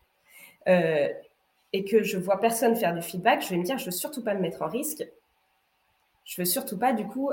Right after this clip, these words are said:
euh, commencer à le faire. » Mais si tu commences à dire, Bah, en fait, la micro-action de donner un feedback constructif a été fait cinquante fois, cent fois, cent cinquante fois, et cetera, petit à petit, en fait, les personnes vont se dire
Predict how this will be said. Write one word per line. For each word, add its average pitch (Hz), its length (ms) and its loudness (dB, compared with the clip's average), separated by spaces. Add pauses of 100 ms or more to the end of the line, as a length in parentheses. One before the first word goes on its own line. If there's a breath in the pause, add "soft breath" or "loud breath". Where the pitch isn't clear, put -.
euh, 165 140 0
commencer 190 380 -2
à 208 40 -2
le 185 60 -6
faire. » - 200 -12 (480 soft breath)
Mais 220 100 6
si 277 180 2
tu 339 160 -4
commences 269 420 2
à 240 60 2
dire, 233 440 -2 (260 loud breath)
Bah, 196 220 -2
en 208 40 2
fait, 277 180 0
la 196 80 2
micro-action 233 600 -2
de 226 100 0
donner 190 240 2
un 226 60 4
feedback 226 380 -2
constructif 233 680 -6 (720)
a 180 100 2
été 180 260 -2
fait 233 440 2
cinquante 226 520 -4
fois, 180 520 -4 (100)
cent - 340 2
fois, 175 640 2
cent - 180 -6
cinquante 190 420 2
fois, 180 300 0
et - 60 -6
cetera, 196 480 -4 (360 loud breath)
petit 311 360 2
à 202 80 6
petit, 339 260 2
en 220 100 8
fait, - 500 -2
les 190 80 -2
personnes 196 380 2
vont 202 140 0
se 185 60 -2
dire 226 200 2